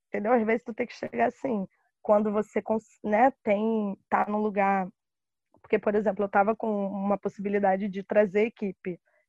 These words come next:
aqui do Rio de Janeiro. Então, eu trouxe a galera negra, eu, a galera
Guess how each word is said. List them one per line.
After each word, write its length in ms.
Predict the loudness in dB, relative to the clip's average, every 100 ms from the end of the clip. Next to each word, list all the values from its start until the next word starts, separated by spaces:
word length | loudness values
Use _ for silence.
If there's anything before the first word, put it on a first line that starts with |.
| _
aqui 220 | -2 0
do 100 | -2
Rio 160 | -2 -2
de 120 | -2
Janeiro. 340 | 0 2 0 0
Então, 240 | 0 2
eu 80 | 2
trouxe 520 | 2 2 2 2 0 0 _ _ _ _ _ _ _
a 80 | 2
galera 300 | 4 6 4
negra, 380 | 2 0 -2 -4 _ _ _ _ _ _ -4
eu, 180 | 0
a 120 | 2 2
galera 420 | 4 4 2